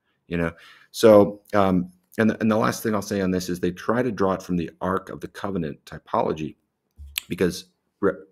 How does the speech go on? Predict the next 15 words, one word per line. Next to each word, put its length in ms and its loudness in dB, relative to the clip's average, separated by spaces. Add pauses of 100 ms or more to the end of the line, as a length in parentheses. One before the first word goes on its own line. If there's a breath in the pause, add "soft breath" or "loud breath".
(160)
in 100 4
the 360 0
previous 300 0
chapter, 360 -4
there 160 -2
was 40 -4
a 60 -4
reference 320 -6
to 100 -6
the 140 -6 (100)
Ark 460 -6
in 140 -8
heaven. 340 -8 (680 loud breath)
But, 320 4
um, 340 -2